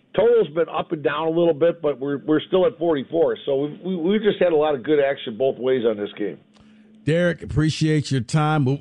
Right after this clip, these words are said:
Speaker 2: uh, let's hope that next week when we talk to you, we'll still be talking about the Lions in the playoffs and what the point spread is going to be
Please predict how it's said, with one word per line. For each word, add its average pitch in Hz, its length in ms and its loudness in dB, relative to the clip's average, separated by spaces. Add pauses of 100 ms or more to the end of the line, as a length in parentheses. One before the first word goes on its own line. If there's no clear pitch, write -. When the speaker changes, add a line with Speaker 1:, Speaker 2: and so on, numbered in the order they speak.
Speaker 2:
uh, 120 180 -6
let's 151 300 -4
hope 196 260 0
that 170 280 -2
next 165 340 0
week 185 220 -2
when 156 140 2
we 156 120 2
talk 160 360 0
to 170 100 0
you, 170 400 0 (200)
we'll 123 140 -4
still 147 280 -2
be 143 100 0
talking 143 240 2
about 135 180 0
the 135 80 -2
Lions 135 380 0
in 127 100 0
the 123 80 0
playoffs 131 680 0
and 117 120 2
what 120 160 -2
the 113 60 -6
point 123 260 -2
spread 120 240 -2
is 110 100 -2
going 117 180 -4
to 110 80 -6
be 120 360 0